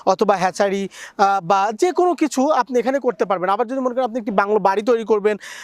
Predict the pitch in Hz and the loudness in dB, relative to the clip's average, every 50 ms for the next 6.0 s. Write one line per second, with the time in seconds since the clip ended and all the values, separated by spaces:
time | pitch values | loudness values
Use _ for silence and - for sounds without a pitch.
0 | - - 233 196 226 233 233 - 262 - - - 240 254 233 - - 262 247 208 | -6 -4 0 0 2 0 0 -2 -4 -2 0 0 0 0 -2 -2 0 0 2 2
1 | 247 - - 233 220 202 226 220 202 247 262 - - 240 202 277 285 240 294 240 | 0 0 0 -2 0 0 -2 0 0 -2 -2 -2 -2 0 0 0 0 0 -2 -2
2 | 277 240 220 262 - - 202 180 - - - 165 143 - - - - - - 220 | 0 0 -2 -4 -2 0 -2 -2 -2 -6 -8 -8 -8 -8 -12 -16 -10 -2 -2 0
3 | - 262 277 277 202 233 240 240 247 247 202 - 247 233 226 240 240 247 240 226 | 2 2 2 2 2 2 2 2 2 -2 0 0 0 2 2 2 2 0 0 0
4 | - 214 202 - - 269 240 214 196 - - 226 247 - - - - - - 220 | 0 -2 -2 0 2 2 2 2 0 -2 -2 -2 -2 -2 -4 -14 -20 -4 0 2
5 | 226 240 262 240 214 247 240 220 - 269 247 - - 220 190 - - 147 131 | 2 2 2 0 0 0 0 2 0 0 0 0 0 0 0 0 -2 -4 -6